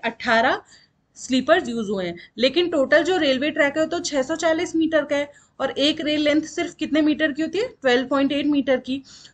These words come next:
तो इसलिए जब हमें total number of sleepers निकालने हैं तो हम क्या करेंगे कि कितनी rails वहाँ पे यूज़ हो रही हैं। तो simple, very simple math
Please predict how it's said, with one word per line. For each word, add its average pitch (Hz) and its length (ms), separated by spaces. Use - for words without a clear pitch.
तो 302 60
इसलिए 302 320
जब 330 200
हमें 320 220
total 320 360
number 285 240
of - 100
sleepers 269 340
निकालने 254 500
हैं 262 220
तो 277 60
हम 285 180
क्या 339 120
करेंगे 302 360
कि 370 120
कितनी 359 340
rails 302 320
वहाँ 294 200
पे 277 60
यूज़ 262 300
हो 240 140
रही 190 180
हैं। 160 100
तो 294 100
simple, 320 440
very 269 240
simple 311 300
math 330 280